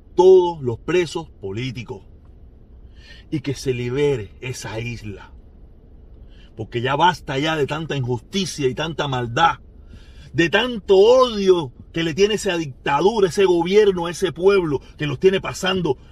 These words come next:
miseria y necesidad solamente con el único objetivo, solamente tienen un solo objetivo, mantenerse en el poder. Y si tienen que,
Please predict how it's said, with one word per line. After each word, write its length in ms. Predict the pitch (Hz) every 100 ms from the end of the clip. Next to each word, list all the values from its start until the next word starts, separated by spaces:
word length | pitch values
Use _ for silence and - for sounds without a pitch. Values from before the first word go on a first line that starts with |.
| - -
miseria 680 | 151 - - 208 214 190
y 40 | 165
necesidad 460 | 147 147 175 196 185
solamente 1000 | - - 247 254 202 196 208 196 151 151
con 180 | 156
el 180 | 151 - -
único 540 | 294 359 370 285 269
objetivo, 600 | 226 202 185 202 151 123 - - - - - -
solamente 560 | 254 262 262 285 233
tienen 240 | 220 254 247
un 120 | 240
solo 340 | - 262 240
objetivo, 480 | 196 190 175 135 104 - - - - - - - 113
mantenerse 880 | 143 147 127 135 165 190 - 180 147
en 180 | 127 123
el 160 | 123
poder. 500 | 113 120 156 175 110 - - - - - - - - - - - - - - - - - - - -
Y 180 | 135 - - - - -
si 220 | - 143
tienen 480 | - 180 262 311 294
que, 200 | 208 190